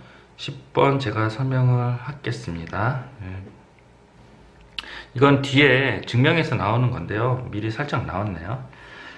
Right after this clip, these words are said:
자, 이게 P에 해당이 되는 거고요. 이게 Q에 해당이 되는 거예요. 근데 이제 P이면 Q다를 하는데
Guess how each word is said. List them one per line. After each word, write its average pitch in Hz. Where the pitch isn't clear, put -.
자, 101
이게 160
P에 190
해당이 185
되는 120
거고요. 87
이게 135
Q에 165
해당이 160
되는 98
거예요. 82
근데 127
이제 127
P이면 180
Q다를 165
하는데 113